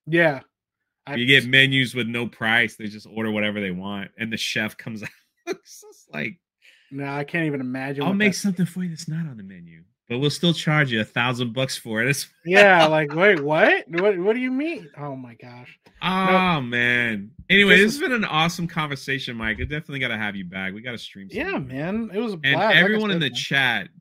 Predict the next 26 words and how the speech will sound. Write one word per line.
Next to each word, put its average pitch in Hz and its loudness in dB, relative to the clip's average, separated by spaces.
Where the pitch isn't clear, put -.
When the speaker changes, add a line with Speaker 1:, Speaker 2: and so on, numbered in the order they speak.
Speaker 2:
like, 113 -6
uh, 110 -8
I 131 -4
wanna, 180 -2
I, 147 -2
first 185 -10
of 190 -8
all, 170 -4
I, 113 -4
I - -6
wanna 143 -4
thank 143 -6
everyone 131 -8
in 120 -8
the 110 -6
chat 113 -6
because 101 -12
some 131 -14
of 131 -8
your 120 -6
comments, 123 -10
I - -12
couldn't 123 -12
highlight 113 -6
them 98 -12
all, 98 -8